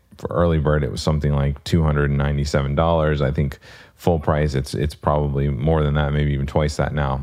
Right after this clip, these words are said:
I'm not sure. Um, but a lot of conferences, you're, you, you might be spending three hundred dollars, five hundred dollars for your registration. And on top of that, you're spending the money for the hotel and the travel and all those things. And a lot of people go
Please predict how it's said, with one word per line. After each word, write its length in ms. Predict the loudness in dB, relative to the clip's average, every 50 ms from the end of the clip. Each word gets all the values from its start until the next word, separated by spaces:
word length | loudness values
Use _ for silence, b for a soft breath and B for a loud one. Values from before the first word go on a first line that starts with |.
| -6 -4
I'm 100 | -2 0
not 240 | 0 0 -2 -4 -8
sure. 440 | -10 -6 0 2 2 2 2 0 B B B B B B B B B B
Um, 300 | 0 0 2 2 2 2
but 80 | 2
a 20 | 4
lot 220 | 2 2 2 0
of 80 | 0 2
conferences, 560 | 2 2 2 2 0 0 2 2 2 2 2
you're, 180 | 2 0 0 0
you, 260 | -2 -4 -4 -4 -4 -4
you 120 | -4 0
might 120 | 2 2 2
be 80 | 2 0
spending 320 | 0 0 2 2 2 2
three 160 | 2 2 2
hundred 220 | 2 4 2 2 2
dollars, 380 | 2 2 2 2 0 0 -2
five 220 | 0 0 0 0 0
hundred 200 | 0 0 0 0
dollars 340 | 0 0 0 -2 -4 -6 -6
for 200 | -2 -2 -2 0
your 120 | 0 0
registration. 720 | 0 0 -2 -2 -4 -2 0 0 2 0 0 0 0 0
And 160 | -2 -2 -4 -4
on 200 | -2 -2 -2 -2
top 260 | 0 -2 -2 -2 -2
of 40 | -2
that, 160 | -2 -4 -4
you're 100 | -4 -6
spending 400 | -6 -4 -2 -2 0 0 0 -2
the 80 | -2
money 220 | -2 -2 -2 -2 -4
for 140 | -4 -6 -8
the 100 | -8 -6
hotel 640 | -4 -2 -2 -2 0 0 0 2 2 2 0 -2 B B B B B B B B B B B B B B B _ 0
and 380 | 2 2 4 4 4 2 2
the 40 | 0
travel 580 | 0 0 0 2 2 4 4 4 4 4 4 4
and 100 | 4 4
all 220 | 4 4 4 4
those 260 | 4 4 2 2 0
things. 400 | -2 -2 -2 -2 -2 -4 -4 -6 -4 -2
And 180 | 0 2 2
a 40 | 4
lot 180 | 2 2 2 0
of 80 | 0
people 200 | -2 -2 0 0
go 380 | 2 2 2 2 2 2 0